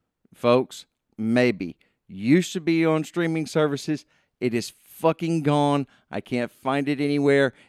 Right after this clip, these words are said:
And I actually went to look for the film on, like, uh, Blu-ray, even an old copy on D V D,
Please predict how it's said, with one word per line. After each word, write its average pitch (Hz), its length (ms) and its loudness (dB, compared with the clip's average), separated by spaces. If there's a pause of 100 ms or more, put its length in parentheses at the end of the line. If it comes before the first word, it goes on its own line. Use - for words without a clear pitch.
And 95 120 -8
I 98 60 -4
actually 123 360 -4
went 143 180 0
to 147 80 -2
look 143 220 0
for 143 120 0
the 131 80 0
film 143 400 2
on, 135 220 0
like, 131 260 -2 (260)
uh, 127 300 2
Blu-ray, 143 720 2
even 160 400 -2
an 165 100 -4
old 160 300 0
copy 180 420 -4
on 180 180 -4
D 175 200 -4
V 175 180 -6
D, 165 360 0